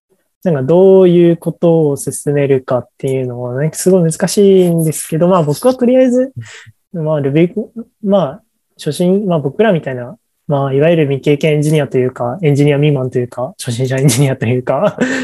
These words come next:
Speaker 1: <laughs> 言葉の定義は難しいですけど、あ、なんか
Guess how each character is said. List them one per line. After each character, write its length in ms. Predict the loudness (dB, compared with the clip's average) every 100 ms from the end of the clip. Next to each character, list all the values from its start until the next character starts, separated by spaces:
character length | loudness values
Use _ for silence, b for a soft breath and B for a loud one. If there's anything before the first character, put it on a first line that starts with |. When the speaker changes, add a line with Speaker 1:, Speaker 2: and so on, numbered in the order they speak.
| -8
Speaker 1:
<laughs> 0 |
言 0 | -8
葉 200 | -2 -2
の 120 | 0
定 120 | -2
義 140 | -2
は 40 | -4
難 200 | -8 -8
し 80 | -6
い 60 |
で 60 | -6
す 80 | -6
け 140 | -6
ど、 440 | 0 0 0 -4 -12 _ _ _ -2
あ、 160 | 2 4
な 120 | 2
ん 40 |
か 300 | 0 -4 -4